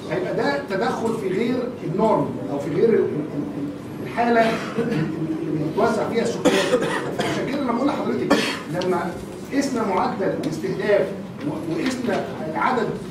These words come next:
اللي خد في الشريحة دي والعدد اللي خد في الشريحة دي، الخمسة وسبعين والاتنين وعشرين، لقينا إن ده بيتماثل فعلًا مع الهرم السكاني وتوزيع السكان. هذا لا يعني إن قد يكون في حالات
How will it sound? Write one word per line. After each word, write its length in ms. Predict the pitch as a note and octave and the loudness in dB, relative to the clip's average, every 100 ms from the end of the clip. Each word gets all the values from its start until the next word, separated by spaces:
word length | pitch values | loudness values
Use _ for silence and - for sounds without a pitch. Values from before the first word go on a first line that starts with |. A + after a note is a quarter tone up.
| - - D#3 | -10 -10 -4
اللي 140 | E3 G#3+ | -2 0
خد 140 | A#3 | 0
في 160 | - F3+ | -2 -4
الشريحة 380 | F3 - F3 | -4 -2 -2
دي 300 | F3 F#3+ G3 - - C#3+ | -4 -4 -6 -8 -8 -4
والعدد 300 | D#3 - - | 2 4 4
اللي 200 | F#3 F3 G3+ | 4 2 2
خد 60 | G#3 | 0
في 80 | - | 0
الشريحة 400 | E3+ E3 - - | -2 -2 0 -2
دي، 100 | G3 - - - | -4 -8 -10 -4
الخمسة 260 | G#3+ G3+ | -2 -2
وسبعين 360 | - D#3 F#3+ F#3 | -4 -4 -2 -2
والاتنين 280 | D#3 D#3+ A3 | 0 0 0
وعشرين، 400 | - - A#3+ - - - - | 0 -2 -4 -4 -6 -8 -2
لقينا 180 | A#3+ A#3 | 0 2
إن 100 | - | 2
ده 80 | A#3+ | 2
بيتماثل 720 | A#3 G#3+ G#3 C#4+ - A3+ - | 2 4 2 2 2 0 0
فعلًا 360 | A#3 A#3+ A#3+ A#3+ - - - D3 | 0 2 4 2 0 -8 -8 -2
مع 320 | A3 F3+ F3+ | 0 0 -2
الهرم 380 | E3 A3 A#3+ G#3+ | 0 2 2 2
السكاني 580 | - E3 - A3 A#3 - - D#3 | -2 -4 0 2 2 0 -4 -6
وتوزيع 360 | D3+ F3+ A3 G#3 | -2 0 0 -2
السكان. 400 | - - F#3 - - - - - - | -4 -4 -2 -2 -6 -10 -12 -14 -8
هذا 260 | - G3+ G3 | -4 0 4
لا 80 | F#3+ | 6
يعني 340 | A#3+ F#3 F3 | 6 4 2
إن 240 | E3 D#3+ D#3+ | 0 -2 -2
قد 120 | E3 | -2
يكون 220 | D#3+ G#3+ - | -2 -2 -4
في 100 | - | -4
حالات 580 | - E3+ G#3 G#3 E3+ | -2 2 4 4 2